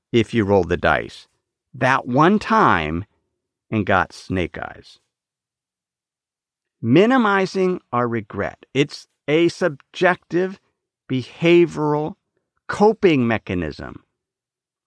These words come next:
It isn't an optimization problem.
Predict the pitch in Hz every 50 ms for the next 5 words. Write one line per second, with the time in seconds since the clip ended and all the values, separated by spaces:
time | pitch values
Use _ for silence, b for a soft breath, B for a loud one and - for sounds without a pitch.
0 | _ _ _ _ _ _ _ _ _ _ _ _ - 123 127 - _ - 156 180
1 | 175 151 185 175 160 - - 139 143 143 - _ - 117 107 104 - - 131 127
2 | 135 139 127 170 165 170 - - - 95 - - _ - - 50 50 - - -
3 | - 110